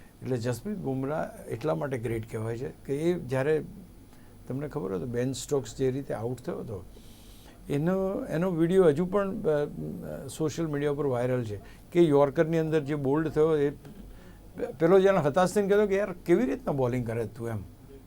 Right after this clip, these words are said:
એવો એને, એને એટલી બધી આશ્ચર્ય થાય કે આવું બની જ ના શકે એમ. તો એ જે વસ્તુ છે એ દરેકે દરેક, he was a captain of the team અને એ એવી રીતના ફીલ કરતો હોય તો બાકીના ખેલાડીઓ કેમ ના કરતા હોય? તો I think he is a,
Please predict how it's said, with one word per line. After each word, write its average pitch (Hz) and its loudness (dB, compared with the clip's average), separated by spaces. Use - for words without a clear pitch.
એવો 196 0
એને, 165 -2
એને 170 2
એટલી 190 0
બધી 254 4
આશ્ચર્ય 180 6
થાય 156 4
કે 165 0
આવું 175 4
બની 180 6
જ 202 2
ના 131 0
શકે 107 -6
એમ. 104 -6
તો - 0
એ 247 4
જે 233 2
વસ્તુ 208 0
છે 160 -4
એ - 4
દરેકે 180 4
દરેક, 165 2
he 127 -2
was 156 0
a 147 0
captain 143 -4
of 160 -4
the 151 -4
team 208 0
અને 143 2
એ 180 4
એવી 170 4
રીતના 170 -2
ફીલ 156 -2
કરતો 156 -2
હોય 143 0
તો 147 -6
બાકીના 147 -6
ખેલાડીઓ 151 -8
કેમ 156 -10
ના 107 -10
કરતા 107 -14
હોય? 107 -12
તો 180 -2
I 165 0
think 196 -2
he 160 4
is 147 -2
a, 127 2